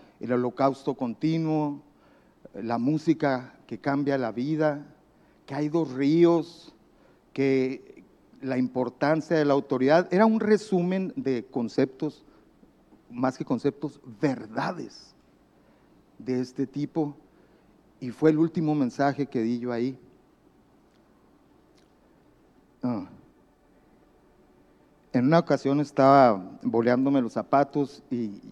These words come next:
llegó un, un, un sin techo, como dice, una persona, pues, humilde, pobre, y, y llegó a ofrecerme unos libritos.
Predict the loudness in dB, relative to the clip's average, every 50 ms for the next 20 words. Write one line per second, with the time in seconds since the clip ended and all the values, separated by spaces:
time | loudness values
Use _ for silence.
0 | -20 -8 -4 -4 -2 0 2 2 2 2 0 -2 -4 -6 -8 -6 -6 -6 -6 -6
1 | -8 -8 -10 -14 -20 -18 -14 -12 -10 -8 -8 -8 -8 -8 -10 -14 _ _ _ _
2 | _ _ _ _ _ _ _ _ _ _ _ _ _ _ _ _ _ _ _ -20
3 | -20 _ -20 -20 _ -8 -6 -4 -4 -4 -4 -4 -6 -8 -6 -2 0 2 2 2
4 | 0 -2 -2 -2 -2 -2 -4 -4 -4 -4 -4 -4 -4 -2 -2 -2 -2 -2 -4 -4
5 | -4 -4 -4 -4 -4 -4 -4 -6 -6 -6 -8 -10 -10 -8 -6 -4 -2 -2 -2 -2
6 | -2 -2 -2 -2 0 0 0 0 0 -2 -2 -2 -2 -4 -6 -8 -12 -10 -6 -6
7 | -6 -6 -6 -8 -6 -4 -4 -2 0 0 0 0 -2 -4 -6 -4 -4 -2 -2 -2
8 | -4 -4 -4 -6 -4 -2 -2 0 2 2 2 2 0 0 -4 -6 -8 -12 -20